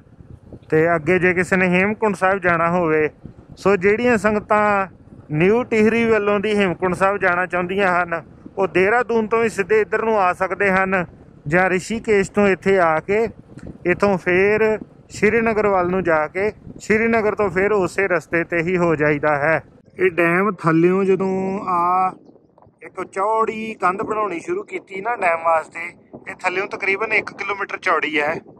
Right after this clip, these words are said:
ਆ ਵੀਰ ਹੈ ਇੱਥੇ ਕੰਮ ਕਰਦੇ ਡੈਮ ਦੇ ਕੋਲ, ਇਹ ਵੀਰ ਜੀ ਹੈਗੇ ਮੰਗਤ ਸਿੰਘ ਜੀ, ਜਿਹੜੇ ਗ੍ਰੰਥੀ ਸਿੰਘ ਹਨ ਗੁਰਦੁਆਰਾ ਸਾਹਿਬ,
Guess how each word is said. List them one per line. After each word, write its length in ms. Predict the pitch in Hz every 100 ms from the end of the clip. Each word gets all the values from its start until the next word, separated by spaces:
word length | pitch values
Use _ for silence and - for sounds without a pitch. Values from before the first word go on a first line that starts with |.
| - - -
ਆ 180 | 180 214
ਵੀਰ 300 | 208 202 214
ਹੈ 120 | 226
ਇੱਥੇ 240 | 208 220
ਕੰਮ 300 | 226 202 190
ਕਰਦੇ 360 | 196 185 175 202
ਡੈਮ 280 | 190 175 170
ਦੇ 120 | 180
ਕੋਲ, 360 | 180 175 175 190 233 190 _ _ _ _ -
ਇਹ 360 | 180 196 214 220
ਵੀਰ 260 | 196 196
ਜੀ 160 | 170 208
ਹੈਗੇ 220 | 208 190
ਮੰਗਤ 420 | 202 180 175 190 -
ਸਿੰਘ 200 | 202 202
ਜੀ, 140 | 196 202
ਜਿਹੜੇ 220 | 180 190
ਗ੍ਰੰਥੀ 380 | 170 156 147 185
ਸਿੰਘ 220 | 208 208
ਹਨ 120 | 220
ਗੁਰਦੁਆਰਾ 380 | 208 196 190 208
ਸਾਹਿਬ, 300 | 196 220 233